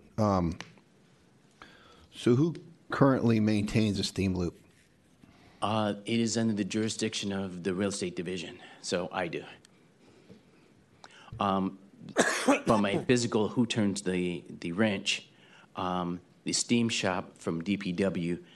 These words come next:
Speaker 2: has primary responsibility for maintenance, but because of their expertise, we oftentimes contract out to E C S F to do that work.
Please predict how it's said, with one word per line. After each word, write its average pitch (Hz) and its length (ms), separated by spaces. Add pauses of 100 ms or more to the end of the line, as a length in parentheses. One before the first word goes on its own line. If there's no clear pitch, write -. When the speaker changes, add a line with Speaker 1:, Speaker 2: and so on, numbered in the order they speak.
(120)
Speaker 2:
has 92 220
primary 101 540
responsibility 87 840
for 85 180
maintenance, 90 640 (380)
but 98 180
because 101 360
of 87 100
their 92 200
expertise, 90 800 (240)
we 90 140
oftentimes 87 920 (320)
contract 98 600
out 95 440
to 90 200
E 95 80
C 87 220
S 85 180
F 85 240
to - 80
do 87 160
that 82 220
work. 85 380